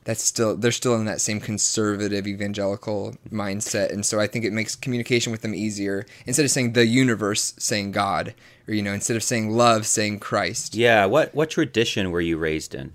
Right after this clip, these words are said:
Speaker 1: Southern Baptist.
Speaker 2: Okay, that's hard. That's
Speaker 1: Yeah, it's
Speaker 2: difficult.
Speaker 1: intense.
Speaker 2: Okay, so yeah, this card is one of my favorites because it does demonstrate that cognitive transformation.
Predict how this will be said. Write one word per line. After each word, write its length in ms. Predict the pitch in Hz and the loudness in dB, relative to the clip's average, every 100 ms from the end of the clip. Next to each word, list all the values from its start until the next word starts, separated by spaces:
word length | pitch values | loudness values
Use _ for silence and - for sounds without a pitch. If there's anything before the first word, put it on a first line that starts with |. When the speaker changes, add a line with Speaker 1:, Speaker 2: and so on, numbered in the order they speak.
| - | -4
Speaker 1:
Southern 260 | - 135 | 0 2
Baptist. 520 | 95 98 67 - - - | 0 -4 -6 -6 -6 -6
Speaker 2:
Okay, 380 | 85 - 67 - | -8 -6 -6 -2
that's 220 | 80 90 | -2 0
hard. 480 | - 113 113 104 98 - | 2 6 6 6 2 0
That's 120 | 92 | 0
Speaker 1:
Yeah, 40 | 92 | 0
it's 80 | - | -2
Speaker 2:
difficult. 480 | 107 120 - - | 0 0 0 0
Speaker 1:
intense. 360 | 110 104 - - | 0 -4 -6 -6
Speaker 2:
Okay, 380 | 107 104 127 131 | -6 0 4 4
so 340 | - - 107 107 | 2 2 4 4
yeah, 260 | 104 98 | 4 4
this 200 | 85 123 | 4 0
card 220 | - 196 175 | 2 2 2
is 120 | 151 | 0
one 180 | 135 135 | 0 2
of 100 | 135 | 2
my 140 | 135 | 0
favorites 560 | 131 107 92 85 - - | 0 0 2 0 -4 -10
because 300 | - 107 92 | -8 -6 -6
it 160 | - | -4
does 260 | 95 92 85 | 0 -2 -4
demonstrate 800 | - 82 82 - - 85 76 - | -8 -6 -6 -10 -6 -4 -2 -2
that 200 | 92 - | -2 -2
cognitive 720 | - 92 87 85 82 - 78 | -2 0 2 0 -6 -6 -10
transformation. 1040 | - 82 76 - 85 76 76 - 73 73 | -8 -8 -8 -8 -8 -6 -8 -10 -12 -12